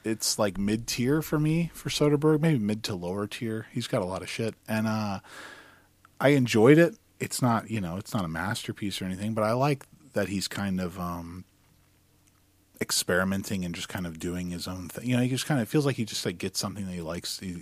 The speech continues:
gets obsessed with it. He does it real quick, and then he's like, "Yeah, it's done. Now we'll move on to the next thing." And he's not really concerned about it being, you know, he's not concerned about legacy at all, which I really appreciate. Unlike someone like Tarantino, like, you'd never see a movie like this coming out of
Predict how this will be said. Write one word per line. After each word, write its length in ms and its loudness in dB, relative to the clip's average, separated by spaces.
gets 240 -6
obsessed 400 -4
with 140 -4
it. 140 -6
He 120 -6
does 180 0
it 60 -4
real 160 -2
quick, 300 -4
and 100 -4
then 80 -4
he's 140 -6
like, 100 -2
"Yeah, 140 2
it's 120 -6
done. 220 -4
Now 240 -10
we'll 100 -10
move 280 -4
on 100 -2
to 60 -4
the 100 -2
next 240 -4
thing." 240 -6
And 100 -6
he's 200 -6
not 140 2
really 200 0
concerned 480 -2
about 260 -4
it 120 -8
being, 480 -6
you 160 -4
know, 320 -8
he's 160 4
not 100 6
concerned 380 0
about 180 -2
legacy 480 -6
at 80 -8
all, 360 -10
which 180 -6
I 40 0
really 260 -6
appreciate. 600 -8
Unlike 320 2
someone 220 -2
like 240 -10
Tarantino, 480 -4
like, 140 -8
you'd 120 0
never 140 2
see 140 -2
a 20 -4
movie 180 -4
like 180 -6
this 160 -8
coming 220 -8
out 100 -8
of 160 -10